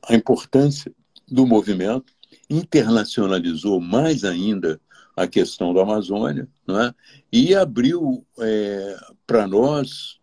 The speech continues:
é, o espaço, é, muito grande também pra conhecer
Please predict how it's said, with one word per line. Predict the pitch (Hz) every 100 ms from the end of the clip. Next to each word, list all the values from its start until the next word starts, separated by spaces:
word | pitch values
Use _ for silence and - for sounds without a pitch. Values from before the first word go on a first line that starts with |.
| -
é, | 98 92 87 82 80 -
o | 110 117
espaço, | 117 - 101 107 113 - - 87 80 _ _ _ _
é, | - 92
muito | 92 110 113
grande | 87 98 104 98 -
também | 92 87 113
pra | - 135
conhecer | - 147 127 - - 123